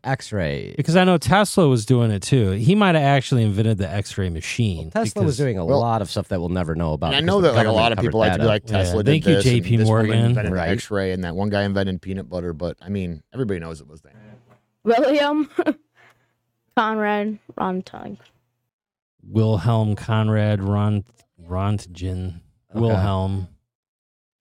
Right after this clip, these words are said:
Speaker 2: So
Speaker 1: Okay.
Speaker 2: who was the, there was a, a woman, though. So,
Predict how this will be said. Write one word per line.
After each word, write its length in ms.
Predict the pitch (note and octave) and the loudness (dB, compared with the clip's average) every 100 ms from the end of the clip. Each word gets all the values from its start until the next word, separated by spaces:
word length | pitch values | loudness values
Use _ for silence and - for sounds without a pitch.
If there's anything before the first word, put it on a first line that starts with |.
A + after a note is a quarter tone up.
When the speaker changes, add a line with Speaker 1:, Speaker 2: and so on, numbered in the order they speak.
| _ _ _ _ _ _ _ | _ _ _ _ _ _ _
Speaker 2:
So 60 | A#2+ | 0
Speaker 1:
Okay. 80 | E3 | 4
Speaker 2:
who 140 | G#3+ | 4
was 220 | B3 A3+ G#3 | 2 2 2
the, 120 | F#3+ | 0
there 240 | D#3+ F3 | 2 2
was 180 | A3 F#3 | 2 2
a, 60 | F3 | 0
a 240 | C#3+ C3+ | 0 -2
woman, 420 | B2+ C#3 C3+ A2 | 0 0 2 0
though. 300 | F#2+ F2+ F2+ | 0 -2 -4
So, 600 | F2 - A2+ G#2+ G#2 G2+ | -4 -2 0 0 0 -2